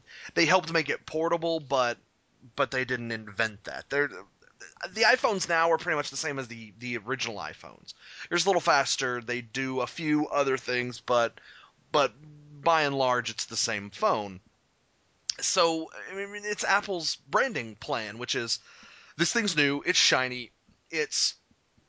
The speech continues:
in big quotation marks, better than the iPhone three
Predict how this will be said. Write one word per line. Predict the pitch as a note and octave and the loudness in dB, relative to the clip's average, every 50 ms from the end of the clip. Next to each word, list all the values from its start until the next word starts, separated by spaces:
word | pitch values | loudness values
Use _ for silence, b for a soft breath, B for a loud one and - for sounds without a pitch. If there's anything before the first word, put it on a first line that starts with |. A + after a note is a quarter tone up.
| _ - | _ -8
in | C3+ C#3 C3+ | -8 -6 -6
big | B2+ - C3+ D3 C#3+ | -4 -4 -4 -4 -4
quotation | C3 C3 A#2+ A2 A2 G#2+ G2 G2+ G#2 | -4 -6 -6 -4 -4 -6 -6 -8 -8
marks, | G2+ F#2+ F#2+ F#2 - - - - _ _ _ G#2+ A2 G#2 G#2 _ - | -8 -8 -8 -10 -10 -12 -14 -16 _ _ _ -20 -20 -20 -16 _ 0
better | C3+ C3+ C3+ C3+ C3 B2 G#2+ G2+ G2+ G#2 G#2+ - _ _ _ _ _ _ _ _ - B2 | 2 2 2 2 2 2 0 0 -2 -4 -6 -8 _ _ _ _ _ _ _ _ -14 -10
than | C3+ C3 B2+ | -8 -6 -4
the | A#2+ | -2
iPhone | A#2 A2+ A2+ - - A#2 A2 G#2+ G2+ | 0 0 0 -2 -4 -8 -8 -8 -10
three | - G2+ G2 G2+ G2 G2 G2 F#2+ | -12 -12 -12 -12 -10 -12 -12 -16